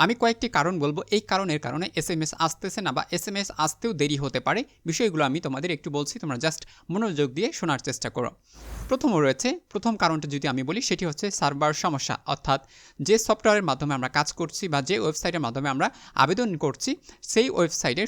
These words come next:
সমস্যার কারণে অথবা সার্ভারজনিত সমস্যার কারণে একটু লেন্দি হতে পারে অথবা ডিলে হতে পারে, অথবা তুমি যখন আবেদন করছো তখন দেখা যাচ্ছে বিভিন্ন সমস্যা দেখা দিচ্ছে, এটা সার্ভারের সমস্যার কারণে হতে পারে। আর এই কারণে কিন্তু এসএমএস আসতেছে না,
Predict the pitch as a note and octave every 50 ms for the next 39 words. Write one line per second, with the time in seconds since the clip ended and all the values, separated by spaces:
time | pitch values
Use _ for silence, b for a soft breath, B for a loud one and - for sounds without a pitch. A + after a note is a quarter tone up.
0 | - F#3 D3 D3 D3 - F3+ D#3+ - D3 C3 C#3 E3+ G3+ G3+ F3 D#3 E3 D3+ C#3+
1 | - - D#3+ E3 F3+ G#3 F#3+ F3 E3 C3 - - A3 - - C#3 C3+ C3 - D3
2 | C3 - D3 C#3 C#3+ F3 A#3+ F4 B B B B B F3 - - F#3+ D#3+ D#3 E3
3 | D#3+ D3 D3+ F3+ G#3 E3+ F3 B2+ - D3 - E3+ D#3+ G#2 - - F3 F#3 B3+ E4+
4 | B B B B C#3+ C3+ F3 G3 A3 A3+ F3+ D3+ C3 - B2+ - C3+ A#2+ A#2 -
5 | F3 G3 - A3 D#3 F3 A#3+ B B B B - - G#3 B3 A3 G#3+ F#3+ G3 F#3
6 | D#3+ D3 D3 D3+ D#3+ D#3+ D3+ C#3+ D#3+ - - - - D#3 D3 - F3 D#3+ C#3+ C#3+
7 | C#3+ C3 C3+ C3 - - F#3 F3+ F#3+ F3+ E3+ F3 - - C3 C3 C3 - - -
8 | C3+ C3+ C#3+ D3 C#3 C3+ B2+ - - A#2+ - B B B B B B A3 A#3+ A#3
9 | - - E3+ D#3 D3 D#3 E3 D#3 - D3+ C3+ C3+ - D3+ C#3 - D3 C#3+ E3+ F#3+
10 | E3+ C3+ A#2+ - C#3 - F3+ A#3 E4 B B B B - C3 C3 - - G#3 B3+
11 | C#4 - A3 D#3 D3 D3 D3 D3 D#3+ D3+ - D#3 - - D#3+ - - B2 C3+ E3+
12 | E3+ - - D3 C#3+ - - - A#2+ - - C3 B2+ B2